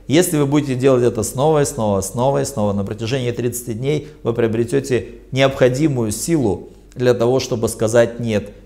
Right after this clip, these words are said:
И когда человек к вам вернётся, он уже не сможет так просто на вас повлиять. Вы скажете ему:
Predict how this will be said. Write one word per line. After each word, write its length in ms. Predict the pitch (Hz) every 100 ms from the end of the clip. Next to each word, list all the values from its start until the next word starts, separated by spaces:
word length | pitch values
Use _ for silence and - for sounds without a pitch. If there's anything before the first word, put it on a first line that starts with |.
| -
И 60 |
когда 180 | - 160
человек 400 | 160 151 151 120
к 20 |
вам 180 | 147 139
вернётся, 760 | 139 143 165 180 180 139 127 - -
он 120 | 156
уже 160 | 139 135
не 120 | 123
сможет 680 | 113 147 139 120 - - -
так 240 | 110 -
просто 400 | 139 139 135 113
на 100 | 104
вас 160 | 104 104
повлиять. 420 | - 101 101 92
Вы 60 | 107
скажете 460 | - 127 110 -
ему: 220 | 95 95